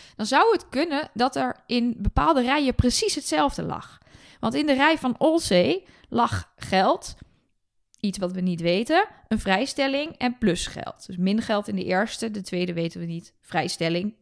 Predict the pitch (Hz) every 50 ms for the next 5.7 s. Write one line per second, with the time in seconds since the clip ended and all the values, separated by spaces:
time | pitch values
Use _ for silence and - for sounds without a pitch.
0 | _ _ _ _ - 226 202 - - 247 208 208 208 240 254 220 156 143 - -
1 | _ - 247 247 285 320 320 - - - 294 302 - - 381 381 - - - -
2 | - - 294 - 311 311 349 359 - 247 226 220 - _ - - - 330 370 -
3 | - 214 180 170 165 180 220 320 - - - 339 302 294 311 - _ _ _ _
4 | _ _ _ _ - - 262 277 262 269 277 - - _ _ _ - 196 190 170
5 | - 196 - 233 254 302 370 392 262 - - - -